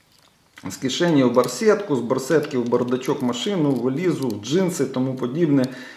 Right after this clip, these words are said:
Декілька разів, користуючись тим <clears throat>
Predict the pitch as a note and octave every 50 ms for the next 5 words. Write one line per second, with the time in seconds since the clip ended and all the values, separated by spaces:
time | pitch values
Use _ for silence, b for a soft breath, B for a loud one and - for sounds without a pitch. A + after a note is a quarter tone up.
0 | B B B B2 D3+ E3 D#3 D#3+ - C#3+ C#3+ C#3 C#3 C#3+ C#3 C3+ C3+ C3+ C3 D#3
1 | F3+ F#3 F3 F3+ - B B B B B B B _ - C3 B2+ C#3 C#3 C#3 -
2 | - E3+ D#3 D3 C#3+ - D3 C3+ C#3 - - E3+ E3+ E3 D#3 C#3+ C#3 - - -
3 | - - - - -